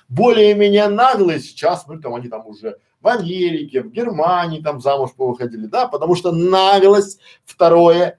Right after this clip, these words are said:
счастье. Вот это просто надо себе записать. Ваша скромность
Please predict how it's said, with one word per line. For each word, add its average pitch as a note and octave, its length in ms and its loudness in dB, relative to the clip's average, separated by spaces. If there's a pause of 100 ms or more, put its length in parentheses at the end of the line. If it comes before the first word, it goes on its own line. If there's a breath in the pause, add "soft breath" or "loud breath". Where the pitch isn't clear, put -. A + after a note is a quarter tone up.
счастье. - 880 -2
Вот B2+ 160 -14
это E3 160 -8
просто D#3+ 420 -8
надо C#3+ 200 -8
себе C#3 220 -12
записать. B2+ 520 -14 (560)
Ваша F3 360 -2
скромность A3+ 840 0